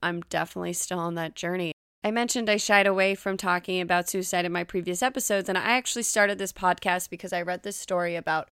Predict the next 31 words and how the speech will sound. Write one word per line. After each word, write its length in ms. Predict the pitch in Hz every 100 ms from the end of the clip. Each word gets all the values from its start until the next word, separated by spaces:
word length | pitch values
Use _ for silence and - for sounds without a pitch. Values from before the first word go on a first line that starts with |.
| _ _
a 80 | 202
woman 300 | 208 226 220
who 100 | 214
died 260 | 202 185 180
by 140 | 185
suicide 580 | - 185 185 185 175 175 - -
after 280 | 180 -
being 240 | 180 180 175
raped, 260 | 175 175 -
and 140 | 180
then 80 | 175
her 120 | 180
mother 300 | 180 180 180
died 240 | 175 165
by 120 | 170 170
suicide 580 | - 170 - 160 165 -
a 60 |
year 200 | 170 180
after. 520 | 175 202 - 170 170 - _ _ -
I 280 | 214 247
am 200 | 262 240 -
all 180 | 196 233
too 220 | - 254
familiar 580 | - 220 190 180 196 214
with 120 | 202
how 220 | 202 185
rape 420 | 170 170 170 - -
is 200 | 202 -
connected 440 | 208 180 170 190
with 140 | 175 175
suicide. 720 | - 180 170 - 202 233